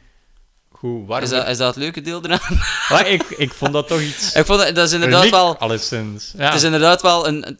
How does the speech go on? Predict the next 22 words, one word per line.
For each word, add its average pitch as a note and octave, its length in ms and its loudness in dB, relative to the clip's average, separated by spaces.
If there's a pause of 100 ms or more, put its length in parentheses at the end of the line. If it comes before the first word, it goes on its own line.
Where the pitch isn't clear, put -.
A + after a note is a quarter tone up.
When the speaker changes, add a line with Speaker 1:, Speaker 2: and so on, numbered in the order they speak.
(160)
Speaker 2:
een F3 200 -6
uitdaging D3 640 4
ergens. G#2+ 580 -4
Ja, B2+ 340 -6
het - 80 -18
is, - 460 -2 (140)
het B2+ 140 -10
is G#2+ 260 -8
fysiek C3 340 -6
niet B2 120 -6
lastig, C#3+ 300 0
maar C#3 100 -6
het C3+ 100 -6
is - 60 -2
gewoon C#3 400 -6 (140)
ook C3 200 -8
een A#2 140 -10
uitdaging, A2+ 560 -4
laat A2 200 -6
ons G#2+ 100 -12
maar G#2 160 -8
zeggen. G2+ 280 -6